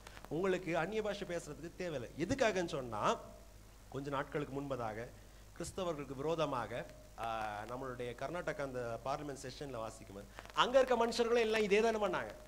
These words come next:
சொன்னாங்க, "சர்ச்சுங்க சரியில்லை, அநேக denomination இருக்குது, ஒருத்தனுக்கு ஒருத்தன் கண்டா ஆவறது இல்லை, ஃபண்ட்ஸை மிஸ்யூஸ் பண்றாங்கன்னு" சொல்லிட்டு உலகத்தாரங்க என்ன பண்றாங்க? கள்ளமண்ணா, தேவனை அறியாதவங்க என்ன பண்றாங்க?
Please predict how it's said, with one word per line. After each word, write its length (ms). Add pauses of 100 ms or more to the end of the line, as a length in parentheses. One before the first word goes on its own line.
(140)
சொன்னாங்க, 240
"சர்ச்சுங்க 380
சரியில்லை, 480 (300)
அநேக 380
denomination 640
இருக்குது, 440 (220)
ஒருத்தனுக்கு 340
ஒருத்தன் 260
கண்டா 520
ஆவறது 200
இல்லை, 240 (300)
ஃபண்ட்ஸை 280
மிஸ்யூஸ் 500
பண்றாங்கன்னு" 560
சொல்லிட்டு 420 (500)
உலகத்தாரங்க 580
என்ன 220
பண்றாங்க? 360 (400)
கள்ளமண்ணா, 840
தேவனை 340
அறியாதவங்க 520
என்ன 160
பண்றாங்க? 440